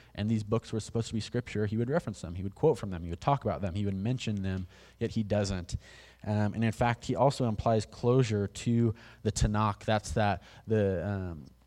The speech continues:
the, the, the title for the three-part structure of the Old Testament that we went through last week. So he implies that the, the Old Testament has been closed, that there's no more scripture being added. And so this shows that Jesus himself did not consider the apocryphal books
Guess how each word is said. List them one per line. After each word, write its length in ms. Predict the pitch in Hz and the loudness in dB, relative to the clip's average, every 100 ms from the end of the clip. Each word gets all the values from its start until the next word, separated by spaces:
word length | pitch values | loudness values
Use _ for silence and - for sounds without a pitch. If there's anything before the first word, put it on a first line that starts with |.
| - - - - - - - 62 67 - - 110 | -20 -20 -20 -20 -20 -20 -18 -16 -16 -16 -16 -6
the, 380 | 107 101 92 - 101 | -2 0 -2 -6 -4
the, 300 | 101 92 82 | -2 -2 -4
the 80 | 110 | -2
title 320 | - 117 107 | 2 2 2
for 220 | - 110 | 0 -2
the 80 | 101 | -2
three-part 840 | - - 120 117 - 110 98 - - - - _ _ - _ | -4 0 2 2 2 0 0 -6 -18 -20 -20 _ _ -20 _
structure 560 | - - 113 - 104 95 | -6 2 2 2 -4 -2
of 140 | 101 | 0
the 100 | 107 | 0
Old 120 | 101 | 0
Testament 360 | - 107 113 87 | 0 -2 -2 -4
that 100 | 95 | -2
we 80 | 95 | -2
went 160 | 98 | -4
through 140 | - 98 | -2 0
last 260 | 92 82 | 0 -2
week. 120 | 98 - | -8 -4
So 140 | 101 | -4
he 160 | 95 104 | 0 -2
implies 580 | 92 - 110 107 98 | -2 2 4 4 2
that 200 | - 95 | -2 -4
the, 180 | 98 98 - | -2 -4 -4
the 100 | 101 | -2
Old 220 | 107 107 | 0 0
Testament 360 | 117 - 104 90 | -2 -4 -6 -4
has 140 | 101 | -4
been 140 | - 98 | -6 -8
closed, 480 | - 160 87 - | -4 -4 -6 -10
that 120 | 95 - | -10 -6
there's 180 | 95 101 | -6 -4
no 240 | 101 107 | -2 -2
more 160 | 113 110 | -2 -4
scripture 380 | - - - | -4 -4 -4
being 260 | 87 82 85 | -8 -8 -8
added. 300 | 85 87 87 - - - - | -6 -6 -8 -14 -20 -18 -6
And 160 | 110 104 | -4 2
so 340 | 113 107 95 - - - - - | 4 4 4 -2 -20 -20 -20 2
this 180 | 151 156 | 4 4
shows 300 | - 131 117 | 6 6 6
that 140 | 120 | 2
Jesus 300 | 135 160 147 | 4 4 2
himself 680 | 127 - - 151 120 113 120 | -2 -2 2 4 6 4 -2
did 180 | 117 139 | 2 2
not 240 | 151 147 - | 4 0 0
consider 400 | 131 - 107 101 | -2 0 0 0
the 120 | 104 | 0
apocryphal 440 | - 104 - 104 | 0 -2 -2 -6
books 400 | - 95 82 - | -4 -6 -6 -14